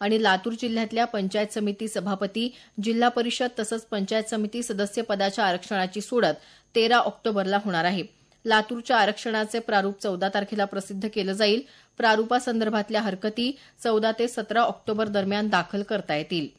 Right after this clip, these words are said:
महिला तसंच बालकांच्या सर्वांगीण विकासासाठी महिला आणि बालकांचे हक्क कल्याण समिती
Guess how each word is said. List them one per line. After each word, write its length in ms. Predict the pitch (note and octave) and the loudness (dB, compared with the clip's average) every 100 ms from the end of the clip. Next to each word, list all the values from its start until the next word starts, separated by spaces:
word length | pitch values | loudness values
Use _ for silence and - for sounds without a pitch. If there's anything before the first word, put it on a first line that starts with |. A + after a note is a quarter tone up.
| _ _ | _ _
महिला 360 | A#3 A#3+ B3+ C4 C4 | -2 0 4 4 4
तसंच 260 | B3+ C4+ | -2 -2
बालकांच्या 580 | A#3+ G#3+ A3 A#3 A#3+ A#3+ | 2 2 2 0 0 -2
सर्वांगीण 520 | A#3+ G#3+ G3+ G3+ A3 | -2 -2 0 0 0
विकासासाठी 680 | A3 G3 G3 G3 G#3+ G#3 A#3+ | -2 -2 -2 -2 -4 -4 -2
महिला 380 | A3+ F#3 G#3+ A3 | -2 0 0 2
आणि 180 | A3 A3 | 2 2
बालकांचे 580 | G3 F3 F#3+ G3+ G3+ | 2 2 0 -2 -2
हक्क 280 | G#3+ F#3 - | -4 -4 -4
कल्याण 360 | G#3 F#3+ F#3 G3 G3+ | -2 0 0 0 -2
समिती 440 | F#3 F#3 A3+ B3 | -4 -2 -2 -2